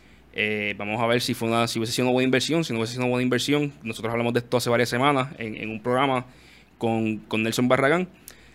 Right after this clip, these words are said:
Quiero darle las gracias a Anani Pharma,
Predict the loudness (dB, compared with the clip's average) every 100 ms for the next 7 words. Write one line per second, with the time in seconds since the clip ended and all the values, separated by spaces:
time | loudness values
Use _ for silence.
0 | -20 -20 -20 -10 0 6 8 8 8 8
1 | 6 6 2 -2 -4 2 4 2 0 -18
2 | -20 -20 -20 -4 0 2 4 4 4 4
3 | -2